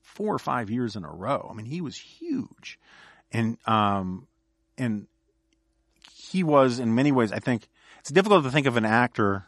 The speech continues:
or a movie star who was just simply more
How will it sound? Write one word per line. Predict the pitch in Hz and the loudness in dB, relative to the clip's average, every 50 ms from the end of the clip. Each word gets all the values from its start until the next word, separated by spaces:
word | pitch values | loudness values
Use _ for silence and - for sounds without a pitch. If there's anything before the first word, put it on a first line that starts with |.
| _ | _
or | 90 92 | -6 -2
a | 95 | 2
movie | 107 120 120 117 110 | 2 4 4 4 2
star | - - 101 92 90 85 92 _ | 0 0 -2 -2 -2 -4 -8 _
who | - 127 120 | -2 2 2
was | 107 104 98 98 | 2 2 0 0
just | 127 123 - | -2 -2 0
simply | - 143 127 - 117 107 101 - _ - - - _ _ _ _ _ _ _ _ _ | 0 -2 0 0 0 0 -2 -4 _ -20 -20 -20 _ _ _ _ _ _ _ _ _
more | - 101 104 107 110 117 127 131 139 139 135 127 | -10 -6 -4 0 4 6 6 8 8 8 6 6